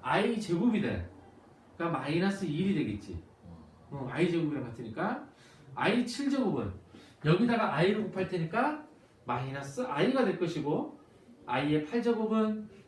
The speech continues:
Speaker 1: 여기다가 I를 곱할 테니까 마이너스 I 제곱이니까 얘는 다시 또 플러스 일이 돼.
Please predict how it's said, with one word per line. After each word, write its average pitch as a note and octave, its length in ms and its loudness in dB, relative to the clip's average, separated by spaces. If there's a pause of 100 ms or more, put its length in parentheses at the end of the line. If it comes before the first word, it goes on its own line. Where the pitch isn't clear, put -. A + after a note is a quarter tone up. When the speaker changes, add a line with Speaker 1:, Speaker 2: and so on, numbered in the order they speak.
Speaker 1:
여기다가 F#3 420 4
I를 G#3+ 300 4
곱할 F#3+ 220 -2
테니까 G3 380 0
마이너스 F3 500 0
I E3 240 2
제곱이니까 D#3 460 -2
얘는 D#3+ 340 -4
다시 - 300 -16
또 - 140 -6
플러스 - 300 -8
일이 F3+ 220 -2
돼. F2 200 -8